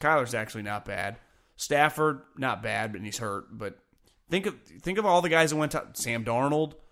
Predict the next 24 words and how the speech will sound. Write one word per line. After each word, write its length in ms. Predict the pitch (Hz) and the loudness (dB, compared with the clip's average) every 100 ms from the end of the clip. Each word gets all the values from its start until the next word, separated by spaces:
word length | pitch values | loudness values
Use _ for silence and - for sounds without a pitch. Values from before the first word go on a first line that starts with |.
| _ _ _ _ | _ _ _ _
Baker 240 | 117 117 117 | -6 -4 0
Mayfield, 760 | 127 147 151 151 156 156 - | 0 0 0 0 2 0 -4
Kyler 300 | - 113 107 | -6 -4 -2
Murray, 580 | 117 151 156 156 156 151 _ _ _ _ _ | 0 0 2 0 -2 -6 _ _ _ _ _
Jared 280 | - 113 107 | -8 -6 -4
Goff, 560 | 127 143 147 147 - - 302 _ _ _ | 2 6 8 6 2 -10 -20 _ _ _
Sam, 400 | - 110 110 110 | -8 -6 -6 -6
uh, 380 | - 107 104 98 95 _ _ _ _ - | -6 -4 -2 -4 -8 _ _ _ _ -12
Darnold. 640 | 113 127 143 151 147 147 143 - - _ _ - | -4 0 2 4 2 0 -6 -14 -18 _ _ -4
Roethlisberger 640 | 117 156 190 151 127 120 | 0 2 0 -2 -2 0
didn't 180 | 113 113 | -2 -4
go 120 | 110 | -4
in 60 | 110 | -4
the 60 | 110 | -4
top 240 | 110 104 | -4 -4
three. 280 | 107 113 151 _ _ _ _ _ _ _ _ | -4 -6 -8 _ _ _ _ _ _ _ _
Eli's 440 | 123 135 135 135 131 | -4 0 2 2 0
shot 440 | - 113 101 87 | -2 -2 -2 -4
now, 200 | 104 98 | -6 -6
hard 200 | 104 101 | -6 -8
to 40 | |
judge 240 | 92 92 90 | -8 -12 -12
him. 160 | 104 - _ _ _ _ _ _ | -14 -18 _ _ _ _ _ _
Rivers, 500 | 123 156 156 135 - | -2 0 0 -2 -4